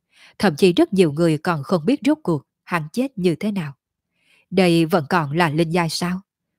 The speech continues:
Cuối cùng, lời đồn Hắc Y Nhân cường đại cũng được xác thực. Cho đến lúc này, mọi người liên hợp cùng một chỗ mới phát hiện ra.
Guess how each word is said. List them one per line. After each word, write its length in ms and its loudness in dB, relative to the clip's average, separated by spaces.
Cuối 300 6
cùng, 240 -2
lời 140 4
đồn 240 2
Hắc 200 -6
Y 140 0
Nhân 320 -4
cường 200 -2
đại 220 -8
cũng 200 4
được 180 0
xác 320 -10
thực. 200 -4
Cho 320 2
đến 180 0
lúc 180 -2
này, 240 -6
mọi 160 4
người 200 2
liên 200 2
hợp 240 -2
cùng 240 0
một 180 -2
chỗ 260 -4
mới 200 0
phát 240 -8
hiện 220 -2
ra. 220 -4